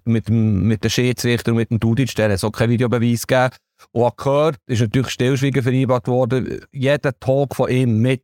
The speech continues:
Nuzzolo, der natürlich bekannt ist, mit Granit Xhaka,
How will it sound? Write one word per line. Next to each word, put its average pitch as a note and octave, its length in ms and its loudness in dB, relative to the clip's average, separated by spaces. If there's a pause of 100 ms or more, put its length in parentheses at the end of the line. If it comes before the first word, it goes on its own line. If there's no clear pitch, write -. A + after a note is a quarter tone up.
Nuzzolo, C#3 720 0
der A#2+ 220 0
natürlich B2 420 0
bekannt A#2+ 420 0
ist, A#2+ 160 -4
mit B2+ 400 0
Granit B2 460 -2
Xhaka, A#2+ 540 0